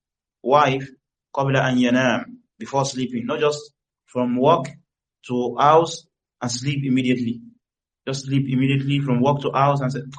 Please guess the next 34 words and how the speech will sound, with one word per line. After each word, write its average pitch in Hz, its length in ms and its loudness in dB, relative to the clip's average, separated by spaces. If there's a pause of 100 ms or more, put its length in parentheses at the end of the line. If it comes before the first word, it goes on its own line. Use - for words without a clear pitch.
(240)
"I - 80 -6
have 202 160 -4
a 185 60 -2
lot 190 240 2
to 165 80 -4
do. 147 340 -4 (160)
Please, 165 240 -4
this 160 140 -2
woman, 143 520 -2 (240)
please 123 140 -8
don't, 180 300 -4 (180)
please 143 140 -8
don't, 175 440 0 (760)
don't 147 160 -6
bother 160 260 4
with 151 140 0
all 151 160 2
these 143 420 -2 (420)
talks." - 360 0 (760)
The 156 140 -6
Prophet 226 280 0
sallallahu 185 380 4
alaihi - 20 -6
wasallam, 180 200 -2
his 147 140 -4
wife 185 280 4
used 175 240 -2
to 151 60 -2
dis-, 139 260 0 (180)
disturb 139 420 0
him 160 120 -8
with 139 160 2
all 160 140 4
these 151 360 -6